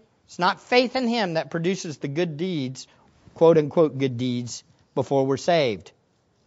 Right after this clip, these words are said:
If it was real faith in Him, it would be what? You'd be saved, you'd be alive, and you would be producing the good works because it was trusting in Him that did it, not yourself.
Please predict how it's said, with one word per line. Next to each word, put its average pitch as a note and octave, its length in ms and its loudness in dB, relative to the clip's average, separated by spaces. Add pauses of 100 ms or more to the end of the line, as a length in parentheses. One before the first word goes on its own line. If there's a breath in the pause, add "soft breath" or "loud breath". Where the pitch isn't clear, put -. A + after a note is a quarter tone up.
(800)
If F3+ 140 4
it G#3+ 120 6
was F#3 200 6
real C#4+ 360 12
faith D#4+ 380 10
in C4 100 8
Him, C#4+ 560 10
it A3+ 140 10
would A3 160 8
be B3+ 160 6
what? C#4+ 380 12 (1200)
You'd E3 160 0
be G3 120 2
saved, C4+ 480 12
you'd G3+ 140 4
be A3+ 120 12
alive, A#3+ 580 12
and G3 160 6
you C4+ 100 10
would B3+ 120 8
be B3+ 100 8
producing C#4 560 6
the B3+ 80 10
good B3 200 10
works C4+ 560 12 (340 soft breath)
because B3 320 8
it C4+ 80 4
was A#3+ 180 4
trusting D4+ 480 6
in D#4 140 8
Him F4+ 380 12
that A3+ 140 8
did F#3+ 200 8
it, A#2 180 -2 (2750)
not C3+ 200 2
yourself. C#3 720 0